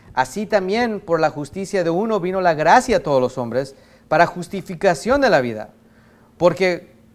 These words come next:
como por la desobediencia de un hombre muchos fueron constituidos pecadores, así también por la obediencia de uno muchos serán constituidos justos. Y la ley entró para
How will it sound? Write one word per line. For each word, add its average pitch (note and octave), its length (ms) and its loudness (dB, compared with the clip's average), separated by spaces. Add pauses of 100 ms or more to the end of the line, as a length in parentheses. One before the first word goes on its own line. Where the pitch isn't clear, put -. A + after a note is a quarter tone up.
(140)
como F#3 280 2
por F3 220 2
la F3 160 6
desobediencia E3+ 680 0
de G#3 80 2
un G3+ 120 0
hombre G#3+ 220 0
muchos G3 340 -6
fueron G#3 320 -2
constituidos E3+ 760 -6
pecadores, F3+ 680 0 (300)
así - 240 -6
también F#3+ 280 4
por F3+ 120 0
la F3 60 0
obediencia F3 480 -2
de E3 60 -2
uno F#3+ 360 0
muchos E3 320 -6
serán E3 240 -6
constituidos C#3+ 640 -8
justos. D3+ 600 -8 (420)
Y E3+ 140 -4
la F3+ 140 4
ley G#3 260 2
entró G#3 380 -2
para F3 400 0